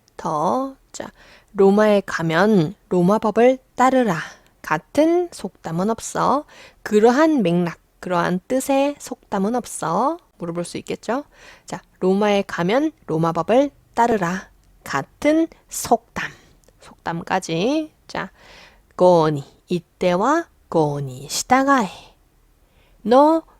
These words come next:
요나. 또 좋고, 미타이나 고토와자.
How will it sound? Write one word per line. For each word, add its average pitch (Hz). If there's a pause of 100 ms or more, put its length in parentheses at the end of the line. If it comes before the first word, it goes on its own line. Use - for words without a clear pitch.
(120)
요나. 165 (800)
또 208
좋고, - (480)
미타이나 175 (280)
고토와자. 190